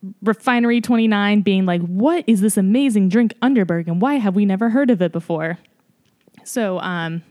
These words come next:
I'll save you the trouble and explain it really quick. If you are a big beer drinker, you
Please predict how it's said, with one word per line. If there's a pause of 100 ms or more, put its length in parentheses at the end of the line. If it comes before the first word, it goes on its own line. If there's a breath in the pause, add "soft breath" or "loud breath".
(140)
I'll
save
you
the
trouble (580 loud breath)
and
explain
it
really
quick.
If
you
are
a
big
beer
drinker, (300 loud breath)
you